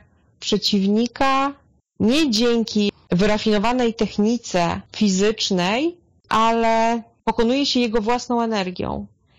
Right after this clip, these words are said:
Jego własna energia wraca do niego. Pokazuje taką scenę, kiedy on używa mało siły, ale jest w koncentracji, używa swojego ciała do tego,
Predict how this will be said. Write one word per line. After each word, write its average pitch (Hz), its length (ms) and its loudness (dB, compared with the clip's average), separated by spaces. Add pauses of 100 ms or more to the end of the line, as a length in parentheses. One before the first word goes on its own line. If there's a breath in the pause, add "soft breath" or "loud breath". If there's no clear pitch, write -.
(260 soft breath)
Jego 214 280 0
własna 269 480 0
energia 220 960 -4 (360)
wraca 240 480 0
do 220 380 0
niego. 185 640 -4 (260)
Pokazuje 233 380 0
taką 226 220 -2
scenę, 240 580 -4
kiedy 220 220 -2
on 220 200 -4 (320 loud breath)
używa 247 440 0
mało 233 400 0
siły, 208 560 -2
ale 208 240 -2
jest 226 280 -2
w - 60 -20
koncentracji, 214 1200 -4 (520)
używa 247 460 0
swojego 220 500 -2
ciała 214 720 -2
do 220 140 -4
tego, 220 800 -2